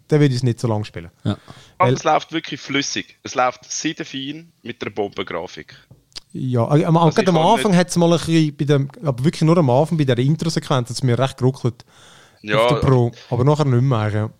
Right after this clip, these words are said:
Speaker 3: Also während dem, während du spielst, habe ich wirklich das Gefühl,
Speaker 1: Ja.
Speaker 3: konstant schön saubere sechzig F P S, ganz genial.
Speaker 1: Oh, und Raffi, wir müssen über die Standoffs reden. Ich find die das Geilste. Du bist wie im Wilden Westen, weißt du, so,
Speaker 2: <laughs>
Speaker 1: die, wie heisst der Wilde Westen?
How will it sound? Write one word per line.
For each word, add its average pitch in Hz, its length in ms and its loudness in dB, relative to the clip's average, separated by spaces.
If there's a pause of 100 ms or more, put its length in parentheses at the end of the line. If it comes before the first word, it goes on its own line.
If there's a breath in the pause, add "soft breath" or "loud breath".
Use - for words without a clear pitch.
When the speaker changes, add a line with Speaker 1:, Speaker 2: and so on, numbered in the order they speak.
(800)
Speaker 3:
Also 117 280 -6
während 123 240 0
dem, 123 200 -12
während 127 300 -2
du - 40 -12
spielst, 147 480 -4
habe 107 100 -10
ich 110 80 -14
wirklich 117 200 -14
das - 100 -12
Gefühl, 120 380 -12
Speaker 1:
Ja. 123 140 -4
Speaker 3:
konstant 113 600 -6
schön 113 260 -6
saubere 120 420 -12
sechzig - 480 -4
F - 160 -8
P 104 120 -8
S, 98 400 -4 (140)
ganz 98 300 -8
genial. 92 380 -6
Speaker 1:
Oh, 120 60 -10
und 165 120 0
Raffi, 170 260 0
wir 156 80 6
müssen 175 160 4
über 165 140 2
die 147 120 0
Standoffs 135 640 0
reden. 95 260 -4 (380)
Ich - 120 -4
find 139 200 2
die 135 60 2
das - 100 -4
Geilste. 101 460 -6 (500 loud breath)
Du 160 80 2
bist 143 120 2
wie 202 40 6
im 208 100 4
Wilden 170 260 4
Westen, 127 480 0
weißt 135 160 2
du, 147 60 4
so, 135 260 6 (100)
Speaker 2:
<laughs> - 120 -14
Speaker 1:
die, 135 280 -8
wie 139 100 4
heisst 156 200 0
der 165 80 -2
Wilde 180 180 2
Westen? 185 300 0